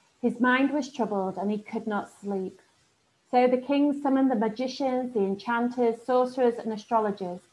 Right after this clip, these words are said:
to tell him what he had dreamed. When they came in and stood before the king, he said to them, "I have had a dream that troubles me,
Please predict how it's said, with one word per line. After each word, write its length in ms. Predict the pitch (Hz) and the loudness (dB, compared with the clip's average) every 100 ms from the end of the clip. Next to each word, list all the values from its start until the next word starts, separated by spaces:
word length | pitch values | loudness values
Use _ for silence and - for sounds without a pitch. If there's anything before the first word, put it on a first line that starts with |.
| _ _ _ | _ _ _
to 80 | 240 | -6
tell 320 | 240 254 247 | 0 4 6
him 240 | 247 220 208 | 4 0 2
what 220 | 190 - | 0 0
he 120 | 208 | -2
had 140 | 202 202 | 0 0
dreamed. 440 | 214 196 175 175 - _ _ _ _ _ _ _ | 0 0 -2 -8 -16 _ _ _ _ _ _ _
When 160 | 240 262 | 2 4
they 100 | 285 | 2
came 320 | 285 302 262 | 2 2 4
in 180 | 214 214 | 2 0
and 140 | 208 | -2
stood 260 | - 240 233 | 0 0 2
before 340 | 226 233 226 | 0 0 0
the 100 | 220 | 0
king, 340 | 220 233 196 185 | -4 -2 -2 -2
he 180 | 226 | -4
said 360 | 214 - 175 - | -2 2 0 0
to 80 | 196 | -8
them, 300 | 190 175 170 - _ _ - | -6 -6 -8 -14 _ _ 2
"I 60 | 233 | 2
have 100 | 240 | 4
had 140 | 262 | 0
a 60 | 262 | 0
dream 380 | 254 285 226 185 | 0 0 0 -2
that 180 | - | -8
troubles 380 | - 226 220 208 | -6 -2 -2 -2
me, 300 | 196 180 180 | -4 -4 -6